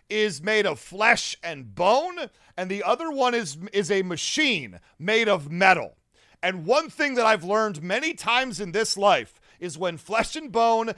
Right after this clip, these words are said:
matches up against a machine, the machine tends to win the fight. Whether it's me cutting a zucchini and hurting myself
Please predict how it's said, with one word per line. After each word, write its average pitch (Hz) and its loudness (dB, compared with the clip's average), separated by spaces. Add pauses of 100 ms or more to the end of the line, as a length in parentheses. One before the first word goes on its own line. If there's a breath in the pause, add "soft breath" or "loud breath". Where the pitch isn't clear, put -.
(160 soft breath)
matches 202 -2
up 247 2
against 214 -2
a 190 -2
machine, 196 -4 (220 soft breath)
the 190 -4
machine 254 -4
tends 233 4
to 269 -6
win 214 2 (220 soft breath)
the 147 -6
fight. 233 4 (140 soft breath)
Whether 208 0
it's 190 -6
me 240 -2 (260 soft breath)
cutting 240 2
a 214 4
zucchini 240 -2 (1200 soft breath)
and 185 0
hurting 269 2
myself 277 4